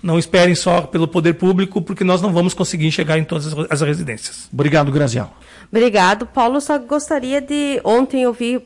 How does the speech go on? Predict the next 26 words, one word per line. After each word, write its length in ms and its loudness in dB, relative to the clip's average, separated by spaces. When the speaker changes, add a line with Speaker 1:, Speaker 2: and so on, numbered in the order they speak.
Speaker 3:
a 80 -2
preocupação 500 -2
do 60 -6
pessoal 400 -2
daquela 280 -4
residência 480 -4
do 60 -12
bairro 240 -2
Gaúcha, 540 -2
tá? 440 4
Speaker 2:
Ah, 60 -2
sim. 340 -2
Como 120 -2
é 40 4
que 80 2
tá 100 2
aqui? 80 6
Speaker 3:
Então, 540 4
é 260 4
assim, 340 -2
ó, 100 2
o 40 0
proprietário, 800 0
ele 160 -4
foi 160 -4
notificado 880 -2